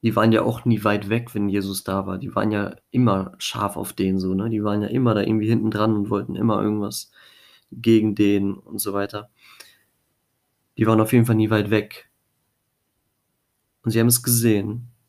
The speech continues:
Und dann gehen sie zu den Jüngern von Jesus und fragen, „Warum isst euer Meister“, ne? Euer Meister übrigens, „der isst jetzt mit den Zöllnern und den Sündern.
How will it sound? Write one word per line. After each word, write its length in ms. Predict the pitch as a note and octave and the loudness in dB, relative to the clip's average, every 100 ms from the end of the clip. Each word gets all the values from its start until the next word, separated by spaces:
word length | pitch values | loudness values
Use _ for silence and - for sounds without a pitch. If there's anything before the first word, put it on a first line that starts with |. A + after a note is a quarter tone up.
| _ _ _ | _ _ _
Und 160 | - A2 | -4 -2
dann 140 | G#2 | 0
gehen 220 | A2 C#3 | 4 4
sie 120 | C#3 A#2+ | 2 -2
zu 180 | - | -2
den 220 | A2+ G#2+ G2+ | 0 0 -2
Jüngern 540 | G2+ A2+ C#3 F#3+ - _ _ _ _ _ _ _ _ _ _ - | 0 0 -2 -4 -10 _ _ _ _ _ _ _ _ _ _ -4
von 120 | A2+ | -2
Jesus 380 | G#2 A2+ C#3+ - | -2 -2 -4 -4
und 140 | B2 | -2
fragen, 420 | A#2+ C3 C3+ C#3+ - _ _ _ _ _ - - | -2 0 0 0 -6 _ _ _ _ _ -12 -6
„Warum 760 | G2 A#2+ A#2+ - B2 A2+ - - | -4 -2 -4 0 2 2 -2 -2
isst 600 | D#3 E3 - - - - _ _ _ | 0 0 -2 -4 -10 -18 _ _ _
euer 240 | B2 G#2 | 2 4
Meister“, 760 | F#2+ G#2 F#3 G#3+ - A2 B2 - _ | 4 4 4 2 -2 -4 -6 -8 _
ne? 260 | G#2 D3+ - _ _ - | -4 -4 -6 _ _ -4
Euer 160 | G#2 | 0
Meister 380 | G#2 F3 F#3 G#2+ | 2 0 0 0
übrigens, 580 | G#2 G2+ G2 A#2 C#3 - - - _ | 0 0 0 -2 -4 -12 -20 -20 _
„der 280 | - A#2+ - | -4 -2 0
isst 280 | E3 - - | 0 0 0
jetzt 440 | C#3 - - - _ _ _ _ | -2 -2 -6 -10 _ _ _ _
mit 180 | - A#2+ | -10 -4
den 160 | A2 G#2 | -2 0
Zöllnern 720 | - - A#2+ D#3+ F#3+ A#3+ - _ _ _ _ | 2 4 4 2 0 -4 -8 _ _ _ _
und 120 | B2+ C#3 | -6 -2
den 140 | C#3 | 0
Sündern. 500 | C3+ D3 G2+ G2+ | 0 0 -2 -4